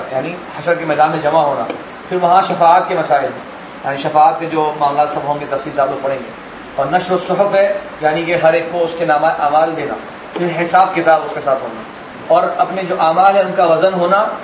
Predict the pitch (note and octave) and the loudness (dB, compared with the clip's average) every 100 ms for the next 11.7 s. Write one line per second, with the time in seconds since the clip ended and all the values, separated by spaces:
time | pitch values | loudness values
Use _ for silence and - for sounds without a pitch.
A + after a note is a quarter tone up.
0 | - D#3 - F#3 F3 F3+ F3+ - - F3+ | -2 -2 0 0 2 0 -2 -6 2 4
1 | E3 - C3+ D3+ - - D#3 D#3+ D#3+ D#3 | 4 0 -6 -6 -8 -2 0 0 -4 -8
2 | D#3 D#3+ - E3 D#3+ D#3 D#3 D#3+ D#3 D3+ | -6 -6 -2 -2 0 2 0 0 -2 -2
3 | D3 D3+ D#3+ D3+ D3+ E3 F3+ F#3 - - | 0 0 0 0 0 2 0 -6 -6 -16
4 | - - F#3 - F3+ F3 F#3+ G3 G3+ E3+ | -14 -6 -6 0 4 4 2 -2 -4 -4
5 | D#3+ D#3 F#3 F#3 F3+ E3 F#3 - - - | -4 -2 0 0 0 2 2 0 -10 -14
6 | - F3+ F3+ - D#3+ F#3 G3 A3+ G#3+ - | -6 -2 -2 0 2 2 2 -2 -4 -10
7 | - D#3+ D#3+ D#3+ E3+ F#3+ - E3 E3+ - | -8 -6 -4 -2 2 2 0 -4 -2 -2
8 | D#3+ D#3+ G3+ F#3 F3 D#3 D3+ E3 E3+ F3 | -2 -2 2 2 2 2 2 2 4 4
9 | G#3+ - - - D3+ D3+ D3+ E3+ E3 D3+ | 2 -4 -14 -10 -2 2 2 0 0 2
10 | D#3 D#3 D#3 C#3+ D#3 D3+ D3+ E3 D#3+ D3+ | 0 2 2 2 2 0 2 2 0 -4
11 | C#3 C3+ D3 E3+ F3 F#3+ | -2 0 2 2 0 0